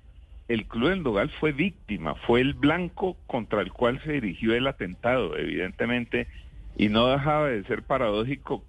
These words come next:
que la víctima se convirtiera en responsable, en solidaridad o en responsabilidad de tipo solidario con el victimario. Eso es lo primero. En segundo lugar, quiero expresarle un,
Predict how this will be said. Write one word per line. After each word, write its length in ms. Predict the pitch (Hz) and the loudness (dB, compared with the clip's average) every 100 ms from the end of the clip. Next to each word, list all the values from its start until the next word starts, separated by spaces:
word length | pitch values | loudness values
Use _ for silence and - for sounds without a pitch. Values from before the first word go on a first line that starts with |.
| - | 0
que 160 | 127 | 2
la 200 | 110 104 | 4 2
víctima 680 | 107 139 143 - 147 139 135 - | 2 0 0 -4 -4 -2 -4 -6
se 100 | - | -4
convirtiera 640 | 113 92 90 90 110 110 | -2 0 0 4 4 4
en 100 | 127 | 4
responsable, 960 | 127 113 - 104 92 - 110 107 113 120 - - - - - - | 2 0 0 -2 -2 2 2 2 -2 -4 -10 -20 -18 -18 -16 0
en 220 | 113 113 | 2 2
solidaridad 960 | - 117 110 107 107 104 104 110 135 139 | 2 4 4 4 2 2 2 2 0 0
o 120 | 127 | -2
en 100 | 107 | -2
responsabilidad 880 | 101 - 120 104 107 90 95 95 - | -6 -6 -4 -2 0 0 2 0 0
de 100 | 127 | -4
tipo 320 | 127 - 127 | -4 -4 -4
solidario 760 | - 107 98 98 98 113 131 | 2 2 4 4 4 2 0
con 180 | - 120 | 0 -2
el 120 | 107 | -2
victimario. 760 | 92 92 - 95 104 110 98 - - - - - - - | -2 -6 -2 0 2 0 -2 -6 -14 -16 -18 -16 -18 -4
Eso 320 | - 117 143 | -2 0 2
es 60 | 139 | 2
lo 120 | 131 | 2
primero. 400 | 98 95 120 123 | 0 2 4 4
En 120 | 101 | 2
segundo 320 | 110 104 113 | 0 0 2
lugar, 340 | 175 156 143 147 | 2 4 2 0
quiero 260 | 156 156 | -2 -2
expresarle 720 | 175 - 135 104 117 117 135 147 | -2 -2 -4 0 0 0 -2 -2
un, 300 | 156 147 | -4 -6